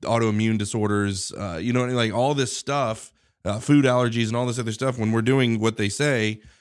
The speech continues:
And then now Raw Egg Nationalist is this huge movement leader because he's literally talking about, you know, actually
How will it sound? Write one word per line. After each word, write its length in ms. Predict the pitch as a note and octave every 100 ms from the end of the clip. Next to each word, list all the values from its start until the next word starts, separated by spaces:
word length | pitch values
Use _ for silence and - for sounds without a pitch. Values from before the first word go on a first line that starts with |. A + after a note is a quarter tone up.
| _ _
And 140 | A#2+ B2
then 260 | A#2+ A#2 -
now 260 | F2 A#2+ B2+
Raw 240 | A2+ B2+
Egg 160 | B2+ A#2
Nationalist 600 | G#2+ C3+ C#3+ A2+ G#2 A2
is 120 | G#2
this 160 | G2+ -
huge 420 | - D#3+ D3 A2+
movement 540 | G#2 B2+ D3 C3 F2
leader 440 | G2+ G2 F#2 A2 A#2 _ _ _ _
because 300 | A#2 B2+ A#2
he's 300 | A#2 C#3 A#2+
literally 400 | G#2+ C#3 D3 A#2+
talking 460 | A2 A#2+ A#2+ A#2+ A#2+
about, 420 | A2 A2+ A#2 A2 -
you 100 | G#2
know, 260 | G2 G2 -
actually 480 | A2 A2 A#2+ A2